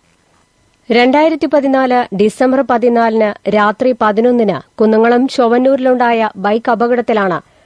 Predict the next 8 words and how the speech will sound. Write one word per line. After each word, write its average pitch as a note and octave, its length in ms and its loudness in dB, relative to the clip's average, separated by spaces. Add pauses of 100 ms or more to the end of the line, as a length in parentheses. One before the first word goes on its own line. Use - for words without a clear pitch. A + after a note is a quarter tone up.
(220)
റാഫിമോൻ A3+ 580 0 (100)
മരിച്ചത്. F#3 420 -4 (600)
കുന്നംകുളം D#4+ 400 4
മത്സ്യ D4 320 0
മാർക്കറ്റിലെ D#4 580 2 (120)
വാഹനത്തിലെ B3 640 2
ഡ്രൈവറായ B3+ 600 0
റാഫിമോൻ G#3+ 520 0